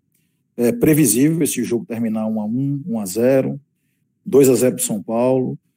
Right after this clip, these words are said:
Até mesmo eu acredito numa possível vitória do Ceará também. Mas, é, é, eu não sei. É,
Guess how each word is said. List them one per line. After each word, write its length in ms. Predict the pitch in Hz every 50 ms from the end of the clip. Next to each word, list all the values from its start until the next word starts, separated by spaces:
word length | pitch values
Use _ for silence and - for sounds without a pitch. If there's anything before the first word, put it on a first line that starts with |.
| _ _ _
Até 260 | - 113 - 165 170
mesmo 460 | 156 151 160 143 165 185 202 196 160 -
eu 100 | 147 147
acredito 340 | 143 139 135 123 123 123
numa 120 | - 143 123
possível 320 | - 127 - 143 135 127
vitória 320 | 123 123 117 - 123 113 110
do 60 | 110
Ceará 360 | - - 123 110 107 110 104
também. 420 | - 113 104 98 101 113 139 170 - _ _ _ _ _ _ _ _ _ _ _ _ _ _ _ _ _
Mas, 720 | - - 127 131 131 139 143 147 151 156 147 - - - - -
é, 340 | 131 127 123 120 120 120 120 117
é, 440 | 120 117 113 110 110 110 107 92 92 - _ _ _ _ _ _ _ _ _ _ _ _ _ _ _ _ _ _
eu 140 | - - 160
não 80 | 170 165
sei. 340 | - - - 131 120 117 113
É, 800 | 117 117 110 117 120 120 120 117 113 117 - - - - -